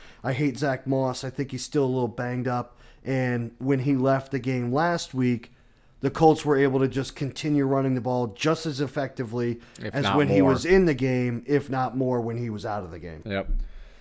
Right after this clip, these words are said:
Speaker 2: Fantasy Pick'em Bijan, fourteen point four five.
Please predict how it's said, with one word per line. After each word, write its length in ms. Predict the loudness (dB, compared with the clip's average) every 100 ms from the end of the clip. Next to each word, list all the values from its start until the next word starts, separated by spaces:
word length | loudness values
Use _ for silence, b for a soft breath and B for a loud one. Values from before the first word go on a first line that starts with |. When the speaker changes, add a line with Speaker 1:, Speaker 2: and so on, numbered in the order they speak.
| b b b -2
Speaker 2:
Fantasy 400 | 4 4 4 4
Pick'em 380 | 6 6 4 6
Bijan, 840 | 4 6 6 6 4 2 -2 -8 -4
fourteen 640 | 4 4 4 0 0 0
point 380 | 0 -2 -2 -6
four 300 | 0 4 4
five. 520 | 4 2 4 4 2